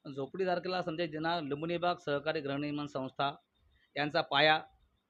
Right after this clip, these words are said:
तुमच्या सहकार्याने आम्ही, आम्ही निर्माण केलेलं आहे आणि ते करत असताना आम्ही लोकांशी, लोकांच्या घरात स्वप्न चांगल्या प्रकारे करण्यासाठी आम्ही वचनबद्ध आहोत, आम्ही बांधील आहोत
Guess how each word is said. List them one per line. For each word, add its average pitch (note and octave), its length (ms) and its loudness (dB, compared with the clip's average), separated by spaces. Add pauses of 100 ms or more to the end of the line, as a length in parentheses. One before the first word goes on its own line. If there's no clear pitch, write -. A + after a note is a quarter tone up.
(220)
तुमच्या D#3+ 240 0
सहकार्याने D#3+ 460 2
आम्ही, D#3 320 2 (220)
आम्ही D#3 280 4 (120)
निर्माण D3 380 8
केलेलं D#3+ 300 2
आहे C3+ 200 -2 (720)
आणि D3 120 0
ते F#3 160 4
करत G#3+ 240 2
असताना F#3 420 2 (160)
आम्ही D#3+ 260 0
लोकांशी, F3+ 680 0 (240)
लोकांच्या D#3+ 460 4
घरात D#3+ 260 8
स्वप्न F#3 320 0
चांगल्या E3 320 6
प्रकारे E3 320 4
करण्यासाठी E3+ 400 4
आम्ही D#3+ 180 2
वचनबद्ध F3+ 480 4
आहोत, F3 180 8 (100)
आम्ही D#3 160 2
बांधील C#3 360 2
आहोत A2 200 -6